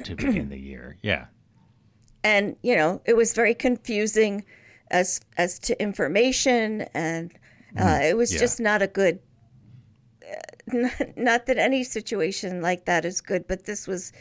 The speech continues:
Speaker 1: No, I, I
Speaker 2: particularly
Speaker 1: understand what you're saying.
Speaker 2: difficult. And, um,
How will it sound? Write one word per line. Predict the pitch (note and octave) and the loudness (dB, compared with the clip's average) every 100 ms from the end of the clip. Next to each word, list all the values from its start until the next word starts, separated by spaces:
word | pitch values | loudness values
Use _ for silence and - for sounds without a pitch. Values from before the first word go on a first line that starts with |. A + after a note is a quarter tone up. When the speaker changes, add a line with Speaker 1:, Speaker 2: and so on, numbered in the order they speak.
| - - - | -20 -10 0
Speaker 1:
No, | G#3 | 2
I, | |
I | C3 | 4
Speaker 2:
particularly | E3+ G2 G#3+ G2+ G2 F#2 | 4 4 4 4 4 4
Speaker 1:
understand | F#2+ F2+ E2+ D2+ | 2 -2 -8 -10
what | - | -10
you're | |
saying. | D#2 E2 D2+ C#3+ - | -8 -6 -6 -8 -2
Speaker 2:
difficult. | A3 G#3+ G3+ - E3+ - - _ | -2 0 -2 0 0 -2 -12 _
And, | - F3+ F#3 F3+ F#3 - _ _ - - _ - | 0 2 2 0 -4 -12 _ _ -20 -20 _ 0
um, | F#3+ F3 E3+ E3 F3 | 2 4 2 -2 -6